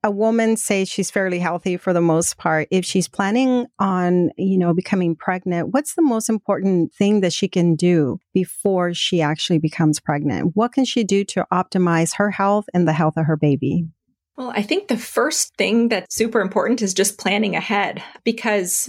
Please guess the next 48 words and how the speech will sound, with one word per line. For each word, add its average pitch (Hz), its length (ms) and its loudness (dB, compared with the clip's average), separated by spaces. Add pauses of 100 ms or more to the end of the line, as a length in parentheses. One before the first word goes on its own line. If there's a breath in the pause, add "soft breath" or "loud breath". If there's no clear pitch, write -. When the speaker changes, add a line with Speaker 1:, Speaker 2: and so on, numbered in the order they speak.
(140)
Speaker 2:
not 220 280 2
everybody 226 440 0
thinks 440 420 -2
this - 240 -4
way. - 160 -2
Not 190 160 0
everybody 233 380 -2
thinks, 233 420 -2
"Oh 247 120 0
gosh, 247 280 -2
I'm 233 80 0
thinking 240 320 2
about 208 240 0
pregnancy, 233 460 -4
so - 200 -4
I 196 120 0
should 202 340 -2
do 196 240 0
all 185 220 2
of 185 100 -2
these 180 240 -4
things 262 440 0
to - 60 -2
optimize 175 520 -2
my 170 120 -2
health 196 300 -2
beforehand." 214 580 -2
A 196 60 -2
lot 214 160 2
of 277 80 -12
people 233 280 0
just 208 360 -2
get - 160 -2
pregnant 262 380 -2
and 180 100 -4
then 196 120 0
they 208 100 4
start - 220 -4
asking 156 320 -4
those 147 180 -6
questions 165 560 -6
after. - 580 -4
Even 262 300 0
just 233 360 -2
asking 208 360 -4
the 180 80 -6
question 214 520 -2
and 185 220 0